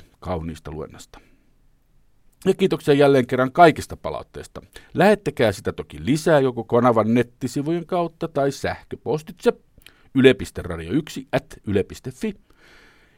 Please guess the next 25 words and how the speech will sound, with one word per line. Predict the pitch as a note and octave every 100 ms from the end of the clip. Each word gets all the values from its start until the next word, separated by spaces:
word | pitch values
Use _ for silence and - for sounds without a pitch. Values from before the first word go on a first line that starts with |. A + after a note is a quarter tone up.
| _
Ja | F#3 G#3
sikäli | - - D#3+ C#3+ B2
mikäli | B2 A#2+ G#2
kun | G2 F2+
perinteinen | - G2 F2 E2 F2+ E2
posti | G2 F2 -
taas | - E2+ -
joskus | E2+ - - G#3 -
kulkee, | - F#3+ F#3 F3+ F3+ F3
voi | D#3+ D#3
sitä | D3 C3+
lähettää | C3 B2 - A2+
suoraan | - F2 E2+
minulle | C3+ F#3+ E3+
osoitteeseen | C3 B2+ - - F#2+ E2+ E2
Kai | B2 B2+ G2
Färm, | - F3 D#3+ D3+ - _ - -
postilokero | C3 B2 A#2 G2 F2 D#3+
kahdeksan | - D3 B2+ G#2 - A2+ F#2+ _ _ _
nolla | F#2 G2 G2 F2
nolla | F2 D#2+ G2+
nolla | C#3 C3 A#2+ G#2+
kaksi | A2+ G2 - G2+
neljä | F#2 F2+ E2+ E2+ E2 _
Yleisradio. | F#2+ F#2 F2 D#2+ - D#2 F2 E2+ C#2+ -